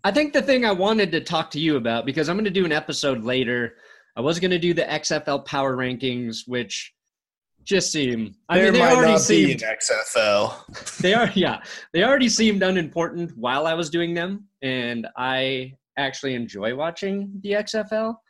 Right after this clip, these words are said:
Speaker 1: But today it's, like, one of those days that, like, I can't concentrate on fucking Josh Johnson for the Wildcats and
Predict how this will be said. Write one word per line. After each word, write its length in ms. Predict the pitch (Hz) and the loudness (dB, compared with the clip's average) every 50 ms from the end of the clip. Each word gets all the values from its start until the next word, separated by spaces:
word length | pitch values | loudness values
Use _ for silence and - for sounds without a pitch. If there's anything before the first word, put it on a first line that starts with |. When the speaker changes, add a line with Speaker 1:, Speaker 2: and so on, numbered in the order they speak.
| _ _ _ _ _ _ _ _ _ _ _ _ _ | _ _ _ _ _ _ _ _ _ _ _ _ _
Speaker 1:
But 320 | 117 110 147 147 139 - | -4 -2 -2 -2 -2 -4
today 540 | - - 160 147 160 165 175 175 175 175 165 | -4 -4 -2 0 2 2 2 4 4 2 2
it's, 180 | 160 147 - - | 0 0 0 0
like, 260 | 143 135 135 113 - | 0 0 0 0 -2
one 140 | 143 147 151 156 | -4 -4 -4 -2
of 40 | |
those 180 | 147 147 139 117 | -2 -2 -2 -2
days 420 | 113 139 139 139 135 139 131 113 | 0 0 0 2 2 0 0 -2
that, 260 | 117 123 123 123 117 - _ _ _ _ _ _ _ _ _ _ _ _ _ _ | -2 -2 0 0 -2 -4 _ _ _ _ _ _ _ _ _ _ _ _ _ _
like, 300 | - 127 123 117 101 - _ _ _ - | -8 -6 -6 -6 -8 -10 _ _ _ -4
I 100 | 147 151 | -4 -4
can't 320 | - 180 175 147 117 - | -2 -2 -4 -4 -6 -8
concentrate 640 | - - 131 117 - 117 113 107 - 135 123 120 113 | -8 -6 -6 -6 -6 -8 -10 -8 -6 -6 -6 -4 -4
on 380 | 113 110 104 101 101 101 98 _ _ _ _ _ _ _ _ _ _ _ _ _ | -6 -6 -8 -10 -12 -16 -18 _ _ _ _ _ _ _ _ _ _ _ _ _
fucking 480 | 127 120 117 - 113 104 95 95 98 - _ _ _ _ _ _ _ _ _ _ _ _ _ _ _ _ _ _ _ _ _ _ 101 | -8 -8 -6 -6 -8 -8 -8 -10 -14 -16 _ _ _ _ _ _ _ _ _ _ _ _ _ _ _ _ _ _ _ _ _ _ -8
Josh 340 | - 135 127 123 117 - | -4 -2 -2 -2 -2 -4
Johnson 520 | - 131 123 120 120 113 - 123 120 120 110 | -6 -6 -6 -4 -6 -6 -6 -6 -8 -8 -8
for 100 | - 113 | -8 -10
the 80 | 110 | -8
Wildcats 880 | 101 110 113 117 120 113 - - 120 123 127 - - - - - - - - | -6 -4 -4 -4 -4 -6 -6 -6 -6 -4 -6 -6 -8 -10 -10 -10 -10 -12 -14
and 420 | 104 101 101 101 101 104 107 110 | -16 -16 -16 -18 -18 -18 -20 -20